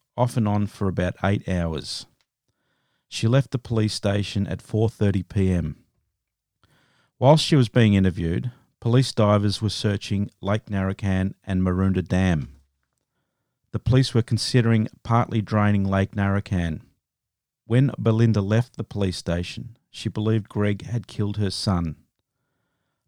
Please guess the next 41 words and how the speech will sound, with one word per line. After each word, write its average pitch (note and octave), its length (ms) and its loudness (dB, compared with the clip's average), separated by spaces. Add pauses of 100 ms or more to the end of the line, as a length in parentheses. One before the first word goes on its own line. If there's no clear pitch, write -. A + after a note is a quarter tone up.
Police C#3 320 4
had B2+ 120 2
told B2+ 360 2
Belinda G#2 320 2
to - 140 -4
get A2 180 0
a A2+ 40 4
hold G#2+ 300 0
of G2 140 -8
Greg's G2+ 300 -4
videotape G2 800 -2
of G2 120 -4
his F#2+ 160 -4
interview F2+ 480 -2 (340)
and F#2+ 220 -6
watch G2 260 -8
it. - 100 -12 (680)
Well, G2+ 80 0
that's F2+ 160 0
what F2 80 0
I F#2 80 2
tried F2 260 -2
to F2 80 -6
do - 160 -8
too, - 240 -6
but E2 100 -4
I D#2 40 0
couldn't F2 260 -6
find D#2+ 300 -6
it. - 80 -10 (1500)
Interview D3 400 8
subjects B2 640 6 (120)
are A2+ 160 6
always C3 300 4
given A2 300 2
their G#2 180 0
own B2 200 2
copy A#2 480 -2
of G#2 140 0
an G2+ 80 2
interview. F#2 480 0